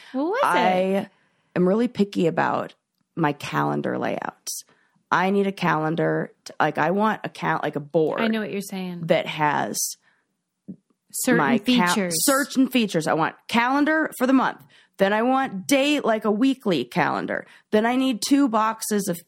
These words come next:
Speaker 2: so I can make a things I need to do and things I want to do box that, so I know which ones I gotta prioritize, 'cause that's a hard thing when you have A D H D. You know what you what's on the list, but
Speaker 1: It's
Speaker 2: you're gonna
Speaker 1: all equal.
Speaker 2: prioritize.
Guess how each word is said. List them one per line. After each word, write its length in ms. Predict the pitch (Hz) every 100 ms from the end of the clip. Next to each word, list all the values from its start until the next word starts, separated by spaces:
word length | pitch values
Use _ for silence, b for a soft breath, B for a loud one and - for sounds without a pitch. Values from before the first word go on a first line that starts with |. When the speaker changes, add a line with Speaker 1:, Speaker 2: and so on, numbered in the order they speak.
| - -
Speaker 2:
so 140 | 214
I 80 | 190
can 140 | 190
make 180 | 180 170
a 40 |
things 320 | 160 208 220 202
I 100 | 180
need 200 | 226 220
to 80 |
do 220 | 214 247 247
and 200 | 170 185
things 200 | 196 180
I 120 | 165
want 280 | 170 196 -
to 80 | 165
do 220 | 143 -
box 540 | 170 131 - - - B B B _ -
that, 320 | 156 151 - _ _ _ -
so 160 | - 160
I 80 | 160
know 320 | 196 208 139
which 240 | 175 185
ones 180 | 190 180
I 80 | 160
gotta 180 | 160 -
prioritize, 600 | 151 156 175 160 - - -
'cause 120 | 175
that's 180 | 165 160
a 40 |
hard 260 | 160 151 -
thing 160 | 156
when 80 | 151
you 60 | 135
have 100 | -
A 80 | 123
D 140 | -
H 160 | - -
D. 160 | - B B
You 80 | -
know 80 | 170
what 160 | 180 -
you 340 | 156 156 - _ _ _ _ _ -
what's 180 | 160
on 160 | 156 156
the 80 | 147
list, 360 | 170 - - B B
but 100 | -
Speaker 1:
It's 40 | 151
Speaker 2:
you're 80 | -
gonna 120 | 240
Speaker 1:
all 60 |
equal. 480 | 175 160 160 160 214
Speaker 2:
prioritize. 260 | 202 147